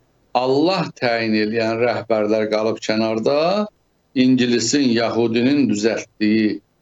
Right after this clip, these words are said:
şeyxlərin, rəhbərlərin, belə deyək, e, şarlatanların dalıyca getmək, üzr istəyirəm ifadəmə görə, bu gün dünyada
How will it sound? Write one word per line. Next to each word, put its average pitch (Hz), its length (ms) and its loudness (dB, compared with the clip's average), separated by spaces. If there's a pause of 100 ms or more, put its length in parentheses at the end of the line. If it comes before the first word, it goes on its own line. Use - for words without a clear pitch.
(120)
şeyxlərin, 113 920 0
rəhbərlərin, 107 1040 0
belə 110 280 0
deyək, 107 360 0 (500)
e, 113 200 0
şarlatanların 117 1120 0
dalıyca 120 380 0
getmək, 120 640 -2
üzr 113 200 0
istəyirəm 110 400 0
ifadəmə 110 480 -2
görə, 113 280 2 (600)
bu 117 120 0
gün 110 400 0
dünyada 107 880 0